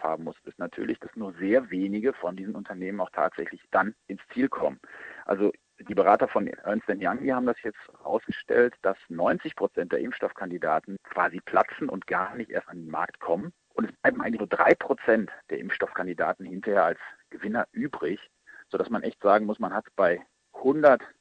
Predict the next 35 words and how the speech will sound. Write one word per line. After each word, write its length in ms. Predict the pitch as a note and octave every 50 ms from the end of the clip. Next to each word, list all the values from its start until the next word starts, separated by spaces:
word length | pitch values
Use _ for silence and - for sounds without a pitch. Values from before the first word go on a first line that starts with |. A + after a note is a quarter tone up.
| _ _
Unternehmen, 460 | - G#2+ A2 - G2+ G2+ G#2 G#2+ A2 G2+
die 120 | F2+ F2+
starten, 460 | - - - F#2+ F#2 G#2+ - - G#2
drei 220 | - - - G2+ A#2
Gewinner. 320 | G#2+ F#2+ F#2 G#2 A#2 A2 - - - - - - - - -
Das 140 | - F#2 F#2+
ist 80 | G#2+ C3
natürlich 400 | A#2+ G#2 - - - G#2+ F#2 -
an 80 | G#2
der 80 | G2+ F#2
Börse 280 | F2 G2 G2+ G2+ G2
kein 260 | - - - F#2 G2+ G#2
gutes 320 | - F#2 G2+ - F#2+ F2+ - - _ _
Chance-Risiko-Verhältnis. 1600 | - - F2+ F2+ F2 - F2+ F2 - _ _ _ _ D2 D2+ F2+ G#2+ A#2 C3+ A#2+ - F#2+ F2+ - - E2 D#2+ - - - _ - - - _ _ - - - - - - - _ _
Wir 140 | G#2 B2+ D#3
haben 100 | E3+ F#3
jetzt 160 | F3+ - -
beispielsweise 580 | - - - - - - - - - - -
auch 100 | - -
einen 100 | A2 -
etwas 240 | - - - - - - _
anderen 320 | E2+ F2 A2 D3 D3 D3+
Ansatz 340 | C#3 D3 D3+ C#3+ D3+ - -
gewählt 360 | - C3 A2 A#2+ B2 B2 -
und 120 | - G2 -
sind 140 | G#2+ A2+
bei 180 | - F#2+ E2+ E2 E2+ _
Immuno 480 | F#2+ F#2+ F#2 G#2 A2+ B2 B2 B2 - _ -
Diagnostic 640 | F#2+ F2 E2+ D#2+ E2 E2 G2+ C3+ - _ - C#3 - - -
Systems 320 | E2+ - _ - D#2+ -
investiert. 640 | - E2 D#2 C2+ - - _ - D#2+ G#2+ C#3+ C#3+
Und 80 | C3 G2+
das 100 | G2 G2+
ist 140 | - - _
ein 160 | B2 A2 G#2+